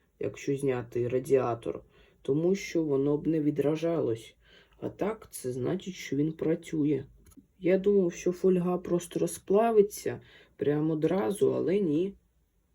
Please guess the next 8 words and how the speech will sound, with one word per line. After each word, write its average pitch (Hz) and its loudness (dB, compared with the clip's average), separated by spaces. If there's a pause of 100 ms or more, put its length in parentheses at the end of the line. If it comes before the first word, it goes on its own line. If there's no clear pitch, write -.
Працює. 151 -4 (1000)
А 160 -6
температура 180 -2
набирається. 190 -2 (1300)
Ну, 196 4
як 190 4
вам 190 2
обігрівач? 160 -2